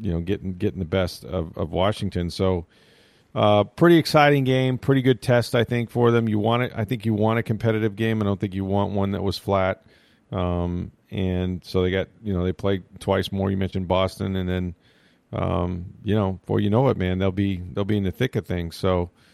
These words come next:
it was fun watching hockey. It's a little weird, again, you know, watching these games, whether it's baseball or hockey or the N B A without fans.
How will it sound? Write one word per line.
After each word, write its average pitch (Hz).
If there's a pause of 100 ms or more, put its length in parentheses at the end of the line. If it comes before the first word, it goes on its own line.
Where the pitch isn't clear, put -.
(380)
it -
was 156
fun 208
watching 196
hockey. 165
It's 127
a 151
little 185
weird, 170
again, 160
you 143
know, 147
watching 139
these 151
games, 139
whether 120
it's 104
baseball 131
or 117
hockey 120
or 107
the 98
N 123
B 117
A 127
without 107
fans. 113